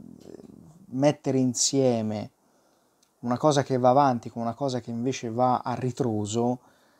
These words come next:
eh, per me ad un certo punto è risultato abbastanza, mm,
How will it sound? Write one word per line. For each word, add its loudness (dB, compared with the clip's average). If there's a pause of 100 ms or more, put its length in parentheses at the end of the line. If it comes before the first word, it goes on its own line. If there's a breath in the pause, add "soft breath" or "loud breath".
(400 soft breath)
eh, -2 (480)
per 4
me 4
ad 0
un -4
certo -6
punto -6
è -4
risultato -6
abbastanza, -4
mm, -10